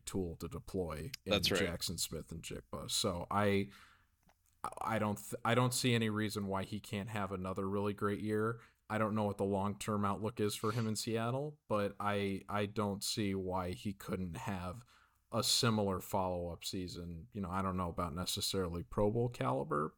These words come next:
Speaker 1: but either way, great great story from last season and one of the more feel-good stories in the N F L in recent years.
Speaker 2: All right, before we close out on the N F L draft, we got three more Ohio State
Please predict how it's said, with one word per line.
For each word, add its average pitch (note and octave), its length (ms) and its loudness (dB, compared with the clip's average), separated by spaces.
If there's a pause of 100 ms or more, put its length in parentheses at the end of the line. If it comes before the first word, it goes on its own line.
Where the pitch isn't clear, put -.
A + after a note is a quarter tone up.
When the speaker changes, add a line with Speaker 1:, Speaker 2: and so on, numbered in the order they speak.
Speaker 1:
but G#2+ 220 -4 (560)
either B2+ 260 6
way, G2+ 380 2 (720)
great A2 380 4 (420)
great A2+ 360 4
story F#2+ 480 0
from F#2 260 -4
last F2+ 300 -4
season F#2 340 -4
and F2+ 160 -6
one F#2 140 -2
of F#2 100 -2
the F2+ 200 -2
more F2+ 260 -2
feel-good F2 500 -4
stories - 440 -4
in - 80 -4
the - 120 -4
N - 120 -6
F - 140 -6
L G1+ 240 -4
in - 60 -8
recent - 360 -6
years. - 380 -8 (460)
Speaker 2:
All B2+ 80 6
right, G2+ 160 6
before A#2+ 260 0
we - 100 6
close D#3 320 8
out C3+ 180 12
on A#2 100 6
the A2+ 60 4
N A2 120 4
F G#2+ 140 0
L G#2 120 6
draft, F#2+ 440 0
we A#2 80 -4
got G#2+ 180 2
three D3 280 2
more A#2+ 440 6
Ohio G2+ 260 4
State G2 500 0